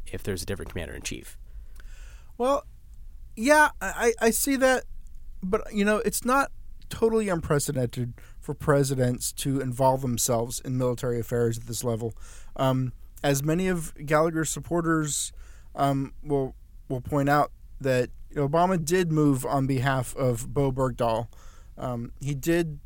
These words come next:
Speaker 2: um, offer clemency to Chelsea Manning. Um, maybe not to the level that, that Trump did with,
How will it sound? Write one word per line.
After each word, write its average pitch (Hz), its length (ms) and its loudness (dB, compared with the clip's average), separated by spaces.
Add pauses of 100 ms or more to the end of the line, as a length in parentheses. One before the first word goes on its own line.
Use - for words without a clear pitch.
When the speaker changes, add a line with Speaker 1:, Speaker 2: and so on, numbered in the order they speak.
(420)
Speaker 2:
um, 120 380 -2 (600)
offer 135 280 0
clemency 143 680 0
to 127 320 -2
Chelsea 139 420 2
Manning. 120 400 0 (240)
Um, 160 280 4
maybe 202 300 4
not 190 240 4
to - 80 -4
the 151 120 4
level 139 340 6
that, 151 180 4 (180)
that 131 180 0
Trump 131 300 2
did 143 280 4
with, 131 220 2